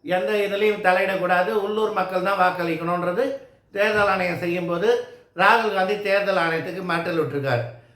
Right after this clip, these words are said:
"ரொம்ப ஆடாதீங்க, நீங்களே இருப்பீங்கன்னு நினைக்காதீங்க, நாங்களும் வருவோம்." இதுனா சின்ன பிள்ளைத்தனமா மிரட்டல்? அப்ப எதிர்க்கட்சியா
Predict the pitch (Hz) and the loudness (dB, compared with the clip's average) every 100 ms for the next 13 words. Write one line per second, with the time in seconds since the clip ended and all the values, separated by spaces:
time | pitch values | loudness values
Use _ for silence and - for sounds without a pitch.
0 | _ - 185 233 233 208 185 175 180 185 | _ 0 2 6 6 6 4 0 -2 -4
1 | 190 196 202 196 185 185 190 175 175 170 | -4 -4 -2 -2 -2 -6 -4 -4 -2 -2
2 | 180 180 170 190 190 190 180 156 147 123 | -2 0 2 2 2 0 2 0 0 -2
3 | 117 - - _ _ _ _ _ _ - | -4 -6 -16 _ _ _ _ _ _ -12
4 | 147 214 254 240 220 233 190 190 170 165 | -6 2 2 2 0 0 0 -2 -2 -2
5 | 165 156 139 135 127 123 117 - _ _ | 0 0 0 -2 -4 -4 -8 -16 _ _
6 | _ _ - 160 165 160 180 226 226 208 | _ _ -4 -2 2 2 2 2 -2 0
7 | 233 | 0